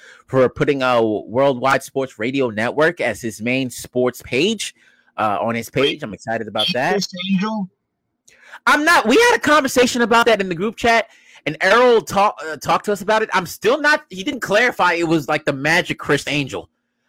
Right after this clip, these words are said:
Speaker 1: I, it, he showed, he showed a picture of the dude. It kinda looked like Chris Angel. I mean, but twenty eleven, Chris Angel had long hair, and that's not re-, necessarily a style anymore. This guy has short hair. It kinda looked like him. I'm not sure,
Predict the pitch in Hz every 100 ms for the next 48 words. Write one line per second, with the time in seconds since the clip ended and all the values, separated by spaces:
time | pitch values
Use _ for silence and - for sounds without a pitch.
0 | - 156 120 139 175 - 147 120 - 226
1 | 185 147 254 196 - 202 - 214 190 175
2 | 208 180 - - - 147 - 185 240 262
3 | 247 240 247 240 233 233 247 226 240 -
4 | _ _ - 170 180 147 156 196 208 185
5 | 196 185 143 180 185 175 170 143 131 156
6 | 170 156 160 170 135 127 156 143 139 139
7 | 135 147 131 - 151 151 156 151 156 151
8 | - 135 117 98 - 143 143 147 - _
9 | - 131 - 233 262 247 - 220 214 196
10 | 139 151 202 262 - - 202 190 175